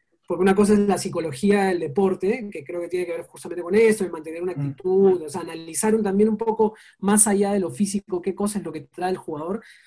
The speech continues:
Speaker 1: pero también el coaching te ayuda también a, a, a tener como que esta claridad en metas, en objetivos, en, en seguir cierto camino para lograr lo que tú quieres, y también retarte a, a querer algo más de lo que ya has logrado. Entonces creería yo
Speaker 2: Claro.
Speaker 1: que eso,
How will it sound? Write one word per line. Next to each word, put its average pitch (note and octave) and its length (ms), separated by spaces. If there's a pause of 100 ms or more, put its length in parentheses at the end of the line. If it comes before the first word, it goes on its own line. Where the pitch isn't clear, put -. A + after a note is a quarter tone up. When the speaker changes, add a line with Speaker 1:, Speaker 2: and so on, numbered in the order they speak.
(340)
Speaker 1:
pero F#3 160
también F#3 240
el G#3 80
coaching A3+ 360
te G#3 80
ayuda F#3+ 420
también F3+ 280
a, F#3+ 80
a, D#3 340
a - 60
tener F3 300
como F3 280
que F3 80
esta E3+ 640
claridad F3+ 460
en G3 180
metas, G#3+ 460
en E3+ 80
objetivos, F3 880
en, D3+ 260 (440)
en F3 140
seguir F3+ 260
cierto G#3 340
camino G3+ 380
para F3+ 180
lograr E3+ 240
lo A3 100
que G3 100
tú G#3+ 140
quieres, F#3+ 440
y F#3 140
también G3+ 400 (200)
retarte F#3+ 640
a, E3+ 240
a E3 80
querer F#3+ 400
algo G3 320
más G3+ 260
de F3+ 100
lo D#3+ 100
que D#3+ 120
ya F3+ 160
has F3 80
logrado. D#3+ 540 (560)
Entonces F3+ 320
creería F#3 400
yo F#3 60
Speaker 2:
Claro. F#3+ 120
Speaker 1:
que F#3+ 60
eso, - 340